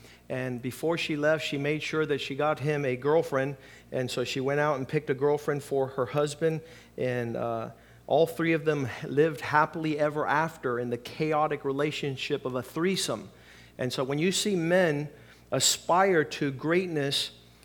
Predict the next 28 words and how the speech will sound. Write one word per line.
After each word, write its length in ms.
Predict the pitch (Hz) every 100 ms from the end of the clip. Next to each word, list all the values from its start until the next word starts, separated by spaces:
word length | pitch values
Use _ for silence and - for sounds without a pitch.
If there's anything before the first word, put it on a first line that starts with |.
| - 127
and 120 | 120
to 280 | 143 120 113
financial 500 | - 160 180 180 175
prosperity, 720 | 151 156 139 - 185 190 147 135
but 260 | 127 139
the 80 | 139
destruction 720 | 131 127 - 175 202 - 165
of 100 | 135
the 80 | 131
family 460 | - 156 170 151 135
is 120 | 123
the 100 | 135
legacy, 680 | 139 190 165 - 139 135 - - - - -
that 220 | 139 160
is 180 | 143 -
not 500 | 147 151 185 175 - -
any 220 | 139 160 156
prosperity 680 | - 143 - - 156 156 139
by 260 | 131 131
any 260 | 123 143 156
stretch 380 | - 156 147 139
of 40 |
the 60 | 135
imagination. 800 | 131 135 135 139 156 - 113
That's 260 | 123 139 -
embarrassing, 920 | - - 127 123 139 156 156 165 156
that's 180 | 127 123
shameful. 540 | - 160 175 160 110